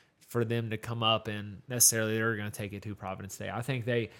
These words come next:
I think they know exactly what's coming to town, um, but I, I don't think they're gonna shy away. I think they're gonna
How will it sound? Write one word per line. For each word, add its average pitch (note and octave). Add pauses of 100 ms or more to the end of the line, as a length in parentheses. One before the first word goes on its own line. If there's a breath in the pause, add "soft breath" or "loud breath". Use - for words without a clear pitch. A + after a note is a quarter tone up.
(160 soft breath)
I C#3+
think E3
they C#3+
know C3
exactly B2
what's A#2+
coming A#2+
to A#2
town, B2+ (360 soft breath)
um, A2
but B2+
I, A#2+ (220)
I B2+
don't C#3
think C3
they're B2+
gonna B2
shy B2
away. A#2+
I G#2+
think B2
they're B2
gonna B2